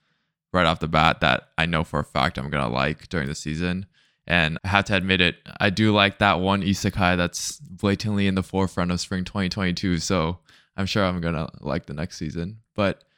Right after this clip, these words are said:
I guess before we get into that, I, I actually really am excited for this episode because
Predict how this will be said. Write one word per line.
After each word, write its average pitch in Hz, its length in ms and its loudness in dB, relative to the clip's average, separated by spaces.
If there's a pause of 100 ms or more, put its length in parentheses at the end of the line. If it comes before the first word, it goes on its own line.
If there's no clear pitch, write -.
(400)
I 101 60 4
guess 110 280 2
before 95 420 0
we 104 120 4
get 101 100 4
into 95 160 0
that, 90 400 4 (160)
I, 95 140 4
I 107 80 0 (360)
actually 95 280 0
really 87 640 2
am 80 180 -2
excited 80 480 0
for - 160 -4
this 80 180 0
episode 90 460 -2
because 85 480 -4